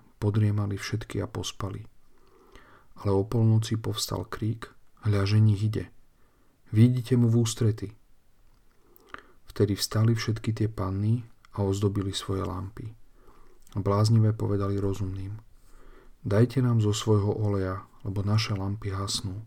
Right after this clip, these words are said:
Ale rozumné odpovedali a riekli: Aby snad nebolo pre nás i pre vás málo, idte radšej k predavačom a kúpte si. A keď odišli kúpiť,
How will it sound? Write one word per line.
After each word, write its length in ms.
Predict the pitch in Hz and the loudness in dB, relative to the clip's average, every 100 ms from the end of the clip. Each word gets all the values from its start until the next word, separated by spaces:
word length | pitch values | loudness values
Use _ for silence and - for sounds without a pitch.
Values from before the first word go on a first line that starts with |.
| - - - - _ - - - - - | -16 -20 -20 -20 _ -20 -20 -20 -20 -10
Ale 240 | 95 95 | -2 0
rozumné 400 | 101 107 113 107 | 2 6 6 6
odpovedali 720 | 98 101 - 101 101 98 101 98 | 2 -4 -6 -4 -2 -2 -4 -4
a 80 | |
riekli: 480 | 95 95 - 113 104 - _ _ _ - - - - _ - | -4 -6 -6 -10 -10 -14 _ _ _ -20 -20 -20 -20 _ -2
Aby 160 | 101 | 2
snad 240 | 110 117 110 | 2 2 2
nebolo 400 | 113 120 113 107 | 2 4 2 2
pre 240 | 107 110 | 2 4
nás 240 | 113 101 98 | 4 2 -2
i 60 | |
pre 160 | - 107 | -2 0
vás 220 | 101 95 | 0 -2
málo, 500 | 92 92 92 104 123 113 - - - _ - - - - | -4 -4 -4 -4 -6 -8 -20 -20 -20 _ -20 -20 -12 -8
idte 240 | - - | -6 0
radšej 460 | 104 104 107 107 - | 0 2 0 -2 -2
k 20 | |
predavačom 800 | 98 95 98 104 110 - 113 110 | -2 0 0 -2 -2 0 2 2
a 80 | 110 | 2
kúpte 340 | 120 113 - - | 0 -2 -6 -6
si. 160 | - 98 - - - - - - - _ - - - - - 104 | -8 -12 -16 -20 -20 -20 -20 -20 -20 _ -20 -20 -20 -20 -10 -6
A 80 | 107 | 0
keď 240 | 104 98 | 0 2
odišli 320 | 101 - 104 | 0 -4 -6
kúpiť, 480 | - 101 110 117 113 | -4 -6 -2 -2 -4